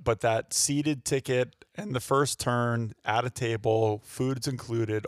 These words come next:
all that was twenty-six hundred dollars. And I was like, "Oh,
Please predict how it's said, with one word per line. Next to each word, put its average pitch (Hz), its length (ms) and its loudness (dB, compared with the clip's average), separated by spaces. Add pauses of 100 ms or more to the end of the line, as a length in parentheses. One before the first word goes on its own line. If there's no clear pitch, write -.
all 107 220 4
that 107 260 2 (240)
was 131 160 -2
twenty-six 151 400 -2
hundred 139 220 -4
dollars. 151 240 6 (260)
And 185 100 0
I 196 60 8
was 180 100 6
like, 381 200 0
"Oh, 226 440 8